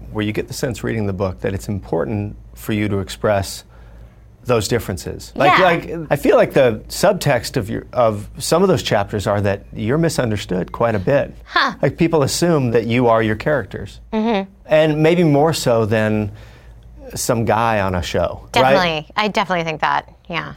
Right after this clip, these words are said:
Speaker 1: And that must be weird, because, I mean, to some extent, every artist probably feels misunderstood. And
Speaker 2: Mm-hmm.
Speaker 1: but does part of that come from the frustration of y-, you can't control that? You can't control what someone takes in? You can only
Speaker 2: I think, especially when you are a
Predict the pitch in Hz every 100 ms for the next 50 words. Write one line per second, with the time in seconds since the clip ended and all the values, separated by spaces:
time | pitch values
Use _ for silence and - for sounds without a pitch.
0 | - 147 143 170 180 - 190 208 208 107
1 | - 147 156 151 143 139 - 147 208 233
2 | - 127 113 110 101 95 98 - - -
3 | 104 104 98 101 95 92 - 95 90 -
4 | 95 220 220 202 185 - - 123 156 147
5 | 170 190 151 151 - 139 127 123 143 127
6 | 107 117 - 113 113 113 104 98 98 92
7 | - - 73 78 64 117 113 143 123 -
8 | 98 - 110 123 127 117 - 120 - 107
9 | - 110 113 110 - 117 104 - - 110
10 | 104 - 110 - 104 107 110 101 104 101
11 | 101 98 - - - 262 392 427 - -
12 | - - _ - - 240 277 - 285 220
13 | 208 196 190 175 165 127 147 147 143